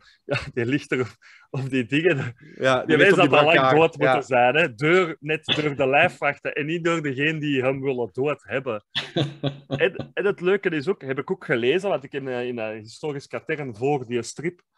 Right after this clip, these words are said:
Speaker 1: eh, gelezen, is het blijkbaar, ehm, v-, heeft hem zijn eigen een beetje gebaseerd op The Godfather.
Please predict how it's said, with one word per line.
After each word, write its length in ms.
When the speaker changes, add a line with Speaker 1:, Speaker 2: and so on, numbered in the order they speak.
Speaker 1:
eh, 440
gelezen, 440
is 180
het 140
blijkbaar, 720
ehm, 640
v-, 220
heeft 200
hem 140
zijn 120
eigen 180
een 140
beetje 260
gebaseerd 640
op 80
The 120
Godfather. 800